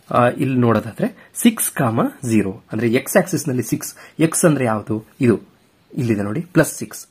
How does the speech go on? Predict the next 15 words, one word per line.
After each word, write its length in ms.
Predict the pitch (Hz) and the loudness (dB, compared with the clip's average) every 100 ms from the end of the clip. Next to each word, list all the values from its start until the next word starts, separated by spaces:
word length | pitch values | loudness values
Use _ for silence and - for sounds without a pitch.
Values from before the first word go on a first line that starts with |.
| _ | _
ಇಲ್ಲಿದೆ. 320 | 127 107 98 95 - - _ - | -6 -4 -6 -10 -16 -20 _ -4
ವೈ 220 | 160 202 | 0 4
ಆಕ್ಸಿಸ್ 340 | 165 - 127 117 | 2 0 -4 -6
ಅಂದ್ರೆ 180 | 107 | -6
ಝೀರೋ, 480 | 151 147 127 101 101 | -6 -2 0 -2 -6
ಮೇಲೂ 340 | 117 117 110 110 | -4 -2 2 2
ಇಲ್ಲ 160 | 117 | 0
ಕೆಳಗೂ 300 | 220 139 104 | 0 0 0
ಇಲ್ಲ, 160 | 98 101 | -6 -8
ಇಲ್ಲೇ 340 | 104 107 107 | -8 -6 -4
ಇದೆ. 480 | 127 113 104 - - - | -4 -6 -14 -20 -16 -12
So 180 | - 143 | -6 -4
ಮತ್ತೆ 300 | 160 - 233 | -4 2 4
ಅದೇ 240 | 123 139 | 4 2
ಪಾಯಿಂಟ್, 340 | 147 101 95 | 0 -4 -8